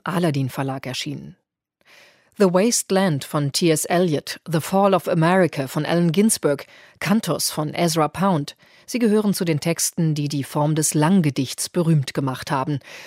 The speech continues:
Und auch in der Jugendliteratur haben Langgedichte inzwischen eine kleine Tradition. Die Form ist ziemlich erfolgreich. Jinx heißt die Geschichte der australischen Autorin Margaret Wilde,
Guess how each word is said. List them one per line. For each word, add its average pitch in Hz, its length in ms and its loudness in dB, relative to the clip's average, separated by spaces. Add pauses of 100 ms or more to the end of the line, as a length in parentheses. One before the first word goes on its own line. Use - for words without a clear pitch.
Und - 160 -2
auch 233 140 0
in 233 100 0
der 202 100 4
Jugendliteratur 165 1040 0
haben 143 340 -2
Langgedichte 147 720 0
inzwischen 160 480 -4
eine 170 220 -2
kleine 139 400 -4
Tradition. 165 760 -6 (520)
Die 220 80 0
Form 247 260 -2
ist - 220 -6
ziemlich 233 340 2
erfolgreich. 180 760 -2 (180)
Jinx 175 580 0
heißt 160 240 -4
die 151 80 -6
Geschichte 156 440 -4
der 143 240 -4
australischen 160 640 -2
Autorin 156 460 -2
Margaret 143 460 0
Wilde, 147 420 0